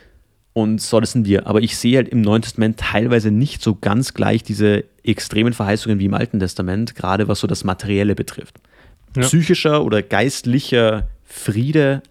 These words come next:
Speaker 1: definitiv. Also, dass es uns mental gut geht, heißt es nicht, dass Christen keine, äh, psychischen Probleme haben können. Ja, das ist jetzt überhaupt damit nicht gesagt. Aber grundsätzlich, ich glaube, wenn du ein, ein gutes Glaubensleben hast, eine enge Beziehung zu Gott hast, dann geht es dir auch psychisch in der Regel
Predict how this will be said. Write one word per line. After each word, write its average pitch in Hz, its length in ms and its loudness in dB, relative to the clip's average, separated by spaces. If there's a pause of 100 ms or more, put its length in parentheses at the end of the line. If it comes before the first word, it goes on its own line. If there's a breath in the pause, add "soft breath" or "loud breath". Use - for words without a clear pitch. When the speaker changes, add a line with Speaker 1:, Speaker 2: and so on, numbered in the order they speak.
(240)
Speaker 1:
definitiv. 139 760 -2 (580 soft breath)
Also, - 200 -2
dass 107 80 0
es - 60 -8
uns 117 180 -2
mental 107 560 -2
gut 127 260 -10
geht, 170 220 -4
heißt 110 160 -4
es - 100 -12
nicht, 131 160 -4
dass 113 140 -2
Christen - 280 -4
keine, 104 380 -2 (360 loud breath)
äh, 95 160 0
psychischen 107 320 -4
Probleme 110 360 -2
haben 90 200 -4
können. 101 280 -4
Ja, 90 80 -2
das 95 140 -6
ist 90 100 -10
jetzt 92 240 -8
überhaupt 92 320 -6
damit 92 140 -4
nicht 92 120 -8
gesagt. 110 380 -8 (380 loud breath)
Aber 143 200 -10
grundsätzlich, 107 840 -4
ich 104 60 -10
glaube, 101 160 -4
wenn 101 100 -2
du 101 80 -2
ein, 98 200 -4
ein 98 220 -6
gutes - 360 -2
Glaubensleben 104 580 -2
hast, 110 240 -4
eine 95 140 -6
enge 127 200 -2
Beziehung 110 300 -2
zu - 80 -10
Gott - 240 -2
hast, 110 220 -4
dann 90 100 -8
geht 104 160 0
es 110 120 -4
dir 104 120 -4
auch - 80 -10
psychisch - 400 -10
in 131 220 -4
der 98 200 0
Regel 104 600 0